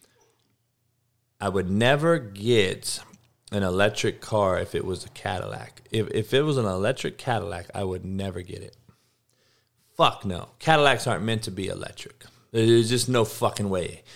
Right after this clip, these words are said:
You can't do it. Don't do it to me. Don't do it to me, America. I don't want a fucking electric car. I, it reminds me of the fucking Flintstones. I don't want an electric car.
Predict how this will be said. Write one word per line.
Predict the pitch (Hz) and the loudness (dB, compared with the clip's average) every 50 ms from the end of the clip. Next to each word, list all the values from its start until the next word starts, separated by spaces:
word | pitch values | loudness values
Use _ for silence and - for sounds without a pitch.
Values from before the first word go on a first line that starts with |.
| - - _ | -20 -16 _
You | - 110 107 | -8 -6 -4
can't | - 156 147 110 95 | 0 2 2 2 4
do | 98 101 87 | 4 4 4
it. | 73 - - - _ _ _ _ _ _ _ _ _ - | 2 -2 -6 -18 _ _ _ _ _ _ _ _ _ 4
Don't | - 139 143 127 107 | 6 6 6 6 6
do | 127 139 131 | 8 10 10
it | 120 - - | 8 8 6
to | - 104 | 0 0
me. | 87 82 82 - - - - - - _ _ _ _ _ _ _ - - | 0 -2 -6 -12 -18 -20 -20 -20 -20 _ _ _ _ _ _ _ -12 -4
Don't | - 151 170 190 - 143 113 | 2 4 4 4 2 0 2
do | 104 170 180 180 | 6 8 8 8
it | 165 123 - | 6 4 0
to | - 156 143 | -2 -2 0
me, | 143 139 131 | 0 0 0
America. | 120 120 123 123 127 123 120 - 131 127 120 - - - _ _ _ _ _ _ _ _ _ _ _ _ _ _ _ _ _ _ _ _ _ _ _ _ _ _ _ _ _ _ _ _ _ _ - | 0 0 2 2 2 2 0 0 -4 -4 -4 -6 -12 -20 _ _ _ _ _ _ _ _ _ _ _ _ _ _ _ _ _ _ _ _ _ _ _ _ _ _ _ _ _ _ _ _ _ _ 0
I | 117 | 4
don't | 135 156 165 | 4 6 6
want | 165 160 160 151 - | 6 6 4 4 4
a | 135 127 | 2 2
fucking | - - 151 139 135 - 147 135 | 2 4 4 4 4 4 2 4
electric | 127 123 123 123 123 - 127 113 | 6 6 6 6 4 0 -2 2
car. | - 127 120 113 95 - - - - - _ _ _ _ _ _ _ - | 4 6 6 6 6 2 0 -6 -16 -20 _ _ _ _ _ _ _ 0
I, | 110 117 110 - 120 | 4 4 4 6 6
it | 123 | 6
reminds | 120 123 123 131 147 160 175 180 175 | 6 6 6 6 6 6 6 4 4
me | 175 180 175 | 4 6 6
of | 156 139 131 117 | 8 8 6 6
the | 113 113 | 0 -4
fucking | - - - 220 202 202 - 196 190 175 | -2 4 6 6 6 6 4 0 -2 0
Flintstones. | - - 208 196 180 165 - - 131 107 90 82 87 101 - - - | 4 6 6 6 6 6 4 4 4 2 2 0 -6 -8 -10 -6 2
I | 123 139 170 | 4 6 8
don't | 196 202 196 175 143 139 151 | 8 6 6 4 2 4 6
want | 185 196 185 185 185 - | 8 8 8 6 4 2
an | 165 160 | 2 4
electric | 160 156 151 147 147 143 - 170 - - | 4 6 8 6 6 6 2 -4 -4 0
car. | - 185 190 175 123 - - - | 4 6 8 8 8 6 2 -8